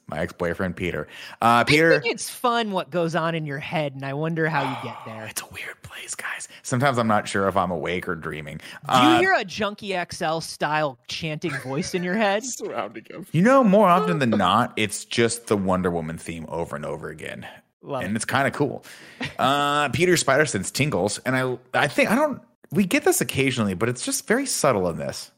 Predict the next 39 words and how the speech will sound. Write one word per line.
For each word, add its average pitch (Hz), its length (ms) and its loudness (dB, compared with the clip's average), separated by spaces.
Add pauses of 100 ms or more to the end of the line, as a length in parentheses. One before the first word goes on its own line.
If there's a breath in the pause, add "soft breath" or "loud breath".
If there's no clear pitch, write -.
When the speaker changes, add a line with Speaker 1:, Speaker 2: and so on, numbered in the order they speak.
(160)
Speaker 1:
And 107 120 -2
I 113 40 0
kinda 123 280 0
dig 90 240 -8
that. 55 280 -8
Uh, 87 280 -2
and 95 100 0
he 101 60 2
heads 110 240 0
over 101 220 0
to 92 60 -4
Times 92 280 -4
Square 87 240 -2
where 87 80 -2
he 87 60 -4
finds 85 420 -8
Max 87 440 -4
mainline, 90 560 -2
he 95 100 -2
leaves 120 260 2
all 113 100 4
of 92 80 0
his - 80 -6
clothes 92 260 0
behind, 73 300 -4
which 78 160 -8
is 76 220 -10 (400 loud breath)
kind 95 220 0
of 85 140 -2
weird, 90 460 -2
but, 92 160 -2
uh, 92 140 2
he 95 80 0
finds 95 280 -2
Max 87 300 -2
mainlining 98 640 -2
some 90 180 -4
electrical 87 540 -4
juice. 98 560 -6